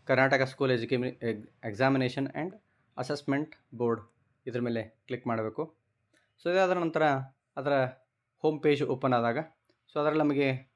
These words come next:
ವಿವಿಧ ಆಯ್ಕೆಗಳನ್ನು ನಾವು ನೋಡ್ತೀವಿ. ಒಂದನೇದು ಇಂಟ್ರೊಡಕ್ಷನ್, ಎರಡನೇದು services and schemes, ಮೂರನೇದು ಆನ್‌ಲೈನ್ ಸರ್ವಿಸಸ್ ಅನ್ನುವಂಥದ್ದು. So, ಇಲ್ಲಿ ನಾವು ಆನ್‌ಲೈನ್ ಸರ್ವಿಸಸ್‌ನಲ್ಲಿ ಎಸ್ ಎಸ್ ಎಲ್ ಸಿ ಅನ್ನುವಂತಹ ಒಂದು ಆಯ್ಕೆ ಮೇಲೆ ಕ್ಲಿಕ್ ಮಾಡಿದಾಗ ಕೆಳಗಡೆ ನಮಗೆ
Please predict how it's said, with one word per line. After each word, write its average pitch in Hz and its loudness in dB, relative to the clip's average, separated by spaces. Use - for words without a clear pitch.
ವಿವಿಧ 135 0
ಆಯ್ಕೆಗಳನ್ನು 123 2
ನಾವು 117 -2
ನೋಡ್ತೀವಿ. 110 -6
ಒಂದನೇದು 143 0
ಇಂಟ್ರೊಡಕ್ಷನ್, 131 0
ಎರಡನೇದು 120 -2
services 135 -2
and 131 0
schemes, 139 -2
ಮೂರನೇದು 135 0
ಆನ್‌ಲೈನ್ 127 2
ಸರ್ವಿಸಸ್ 123 -4
ಅನ್ನುವಂಥದ್ದು. 107 -6
So, 175 2
ಇಲ್ಲಿ 147 2
ನಾವು 147 -2
ಆನ್‌ಲೈನ್ 160 2
ಸರ್ವಿಸಸ್‌ನಲ್ಲಿ 143 -2
ಎಸ್ 135 -2
ಎಸ್ 165 -4
ಎಲ್ 156 2
ಸಿ 151 -4
ಅನ್ನುವಂತಹ 135 -2
ಒಂದು 120 0
ಆಯ್ಕೆ 123 0
ಮೇಲೆ 117 2
ಕ್ಲಿಕ್ 117 -6
ಮಾಡಿದಾಗ 113 -2
ಕೆಳಗಡೆ 156 4
ನಮಗೆ 139 2